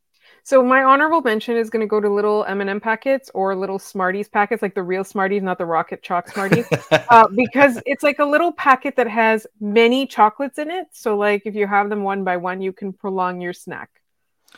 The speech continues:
Speaker 2: Uh, are you a regular M and M person, or do you like one of the specialty ones there?
Speaker 1: Uh, my favorite is the plain chocolate one, like, the milk chocolate one.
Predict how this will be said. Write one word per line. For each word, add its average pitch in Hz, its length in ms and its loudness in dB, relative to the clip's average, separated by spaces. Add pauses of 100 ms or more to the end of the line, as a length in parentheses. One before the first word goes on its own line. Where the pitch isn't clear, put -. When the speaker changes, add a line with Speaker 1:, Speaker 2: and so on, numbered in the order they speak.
(480)
Speaker 2:
Uh, 117 320 4 (100)
are 127 140 4
you 143 180 2
a 131 80 2
regular 151 460 0
M 175 100 -2
and 175 80 -2
M 175 140 -2
person, 175 300 -4
or 131 40 -4
do 123 60 -6
you 120 80 -2
like 113 160 -4
one 113 100 -6
of 104 60 -6
the 98 40 -8
specialty 95 520 -10
ones 76 260 -12
there? 85 240 -8 (420)
Speaker 1:
Uh, 240 140 4
my 254 180 2
favorite 277 440 -4 (160)
is 214 180 -2
the 202 80 -4
plain 208 460 -4
chocolate 196 400 -4
one, 233 100 -2
like, 196 160 -6
the 190 60 -6
milk 185 400 -4
chocolate 254 400 0
one. 285 340 -2